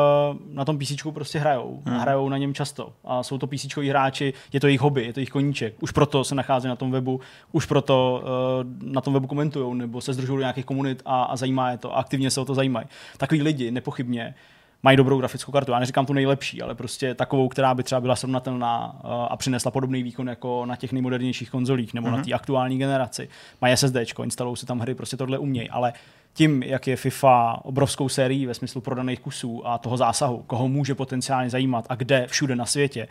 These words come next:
Speaker 1: tak, eh, si myslím, že i v zemích, kde je třeba P C čkový hraní jako populární, třeba klidně i u nás, tak tady může být strašná síla lidí, který to chtějí hrát třeba na notebooku.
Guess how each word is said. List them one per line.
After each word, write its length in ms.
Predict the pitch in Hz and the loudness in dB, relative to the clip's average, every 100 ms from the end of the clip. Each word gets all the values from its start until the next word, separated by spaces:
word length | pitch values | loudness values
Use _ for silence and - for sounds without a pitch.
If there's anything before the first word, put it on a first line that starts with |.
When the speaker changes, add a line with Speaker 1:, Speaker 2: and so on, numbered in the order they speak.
| - - - - | -14 -20 -6 2
Speaker 1:
tak, 220 | 135 147 | 4 6
eh, 60 | 131 127 123 127 127 131 | 6 6 6 4 0 -4
si 160 | - 143 | -2 2
myslím, 520 | 131 - 139 135 139 | 2 2 2 2 0
že 160 | 127 139 | 0 0
i 320 | 151 139 135 | 2 2 2
v 60 | 117 | 2
zemích, 400 | 127 139 139 117 | 4 4 2 2
kde 580 | 131 131 131 131 131 - - 135 131 | 4 4 4 2 -2 -6 -10 -8 -6
je 120 | 127 127 | -2 0
třeba 220 | 139 131 | 0 0
P 100 | 127 | -2
C 100 | 139 | -6
čkový 220 | - 135 | -2 0
hraní 360 | 127 135 139 120 - - | 0 2 0 -2 -6 -18
jako 180 | - - | -14 -10
populární, 840 | 135 143 135 127 127 131 139 151 - | -2 4 6 6 2 0 -2 -4 -4
třeba 260 | - 165 151 | 2 4 4
klidně 280 | 160 151 | 2 -2
i 120 | 123 160 | -6 -4
u 100 | 151 | -2
nás, 380 | 123 120 135 - - - _ | -2 -2 -8 -14 -20 -20 _
tak 120 | 139 | 0
tady 100 | 143 | 2
může 120 | 139 147 | 2 0
být 60 | |
strašná 840 | 139 147 139 - 160 151 151 147 139 | 0 0 0 0 0 2 2 0 -2
síla 340 | - 143 147 | -2 0 2
lidí, 600 | 147 131 120 120 127 165 - - _ _ | 2 -2 -6 -8 -10 -12 -18 -20 _ _
který 540 | - 147 139 143 147 143 | 0 4 4 2 -2 -4
to 100 | 117 | -2
chtějí 160 | - | 2
hrát 160 | 139 139 | 4 4
třeba 180 | 147 147 | 2 0
na 60 | |
notebooku. 400 | 165 139 113 - | 0 -2 -4 -10